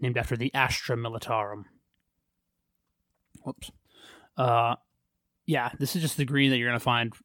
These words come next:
sort of commonly used throughout the Imperial Guard. That's, that's about it. Imperial Guard, if you don't know who they are,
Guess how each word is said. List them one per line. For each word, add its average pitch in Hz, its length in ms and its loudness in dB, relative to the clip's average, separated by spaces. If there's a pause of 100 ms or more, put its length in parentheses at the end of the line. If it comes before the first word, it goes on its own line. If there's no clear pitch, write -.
(140)
sort 120 180 -4
of 101 80 -12
commonly 120 400 -2
used 117 240 -2
throughout 113 380 -2
the 120 100 -4
Imperial 117 280 0
Guard. 117 380 0 (920)
That's, - 320 -6
that's - 180 -2
about 120 200 2
it. 120 160 -4
Imperial 120 240 -6
Guard, 123 200 2
if - 80 -8
you 127 60 0
don't 117 80 -2
know 113 100 -4
who 120 80 -4
they 117 120 -2
are, 123 300 2